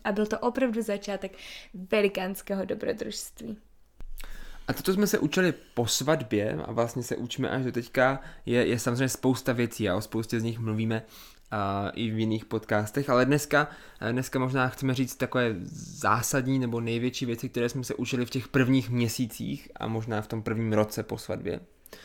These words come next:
Speaker 2: A, takže první věc bylo ohledně božího povolání.
Speaker 1: Hmm. A když jsem tak přemýšlela nad tím, co bych byla ráda, aby mi lidi řekli před svatbou ještě,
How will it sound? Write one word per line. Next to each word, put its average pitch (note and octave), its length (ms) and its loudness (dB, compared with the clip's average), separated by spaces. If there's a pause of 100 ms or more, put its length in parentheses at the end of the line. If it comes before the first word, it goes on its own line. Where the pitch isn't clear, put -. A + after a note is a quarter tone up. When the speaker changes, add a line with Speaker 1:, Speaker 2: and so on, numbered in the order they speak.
(600)
Speaker 2:
A, G#2 400 2 (100)
takže C3 280 6
první D3 520 4
věc C3 220 6
bylo C#3 420 4 (420)
ohledně C3 380 4
božího B2 400 0
povolání. G2+ 540 0 (520)
Speaker 1:
Hmm. A3 340 0 (840)
A A3+ 120 -2
když A3 180 0
jsem A#3 140 -2
tak A3+ 140 -2
přemýšlela A3+ 500 2
nad G#3+ 140 2
tím, A#3 180 2
co A3+ 100 -4
bych A3 140 2
byla A3 220 2
ráda, G#3+ 280 2
aby G#3 160 2
mi G#3+ 140 4
lidi G#3+ 300 2
řekli G#3 380 0 (300)
před G#3+ 300 -2
svatbou F#3+ 460 -2
ještě, G#3 400 -2